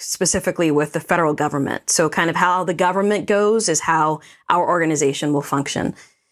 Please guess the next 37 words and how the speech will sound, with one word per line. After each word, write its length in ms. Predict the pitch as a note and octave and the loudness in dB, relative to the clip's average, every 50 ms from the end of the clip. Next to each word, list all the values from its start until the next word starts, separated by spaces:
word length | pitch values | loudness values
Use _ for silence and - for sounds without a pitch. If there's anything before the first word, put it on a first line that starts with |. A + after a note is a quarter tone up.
| _ _ | _ _
And 180 | - D#3+ D#3+ D#3+ | 2 2 4 4
so 240 | - - F#3+ E3+ E3+ | 2 2 2 2 2
we 140 | E3+ F3+ | 2 2
got 180 | F3+ C4 E4+ B4 | 2 2 0 0
into 180 | C5 - - G4+ | 0 2 0 0
a 60 | D4+ | 2
conversation 600 | - D4 C4 A#3+ B3+ - A3 A3 G#3+ - F#3+ F#3 | 0 0 0 0 0 0 0 0 0 0 0 2
around 480 | F3 F3 E3 E3 E3 E3 D#3+ D3+ - - _ _ _ _ | 2 2 2 2 2 2 2 0 -2 -4 _ _ _ _
the 100 | - F#3+ | -2 0
tremendous 800 | F#3+ - - A3+ A3 A3+ A3+ A#3 C4 D#4+ F4 E4+ F#4 D#4+ - G#3+ | 0 2 2 2 4 4 4 4 4 4 2 2 2 0 0 -2
ripple 480 | G3+ F#3 G3+ B3+ C4 C4 C4 G#3 D#3+ | 0 0 0 0 0 0 0 0 0
effect 680 | D#3 D#3 - - D3+ C3+ A2+ - - _ - - - - _ _ _ _ _ _ _ _ _ _ _ - | -2 -4 -6 -6 -6 -6 -6 -6 -8 _ -6 -6 -6 -8 _ _ _ _ _ _ _ _ _ _ _ -2
that 160 | F#3+ F3 - | 0 0 2
would 160 | F#3+ F#3+ F#3 | 2 0 0
happen 720 | G3+ - - C#4+ F4 G#4 - - F#3 D3+ D3 D3+ D3+ - - _ | 0 0 0 0 0 0 0 0 0 2 2 0 -2 -4 -2 _
if 240 | E3 F3+ F3 - - | 0 0 0 -2 -6
people 460 | - - - C4+ C4+ C4+ - A#3 G3+ | -6 -2 0 0 0 2 0 0 0
kept 420 | - - - - G3+ C4 C#4 - B3 | -2 -4 -4 -2 -2 -2 -2 -2 -2
working 360 | G#3+ G#3 G3+ G3+ - G3+ F#3 | 0 0 0 0 0 -2 -2
from 180 | - F#3 D#3 D#3 | -2 -2 -2 -2
home 340 | E3+ A2+ G#2 F2+ - - - - | -2 -2 -2 -4 -6 -6 -2 -2
and 120 | F3+ F3 | 0 2
did 140 | F3+ - D#3+ | 2 2 2
not 280 | F3+ F#3 F#3+ - - | 2 2 0 0 -2
return 360 | F#3 F3 E3 - - D#3+ D3+ D3 | -6 -8 -6 -4 -2 -2 -2 -2
to 100 | - D3 | -2 -2
the 120 | B2 - | -2 0
office. 520 | - F#2 B2 - - - - - - - - - - _ _ _ _ _ _ G3 | 0 -2 -2 -4 -6 -6 -4 -4 -4 -4 -6 -12 -20 _ _ _ _ _ _ -2
And 80 | G3+ | 0
so 80 | A#3+ G#3 | 0 0
the 80 | G#3 | 0
conversation 500 | G#3+ F4 D#4+ D#4+ D#4 - C4+ - - G#3 | 0 0 0 0 2 0 0 2 2 2
went 140 | G#3+ G#3 G#3 | 2 2 2
around 420 | G3+ G3 F#3 F3+ F3+ F3+ F3+ F3 F3 - _ _ _ _ _ _ _ _ _ - | 2 2 2 2 2 0 0 -2 -6 -8 _ _ _ _ _ _ _ _ _ -4
how 240 | - F3+ A3 B3+ A#3+ | -2 0 0 2 2
the 100 | A#3+ G#3+ | 2 0
economy, 720 | G#3+ - - G#3+ A3+ A3+ G#3+ G3 F3+ F3 E3+ E3 - | 0 0 -2 0 2 2 2 2 2 2 0 0 -2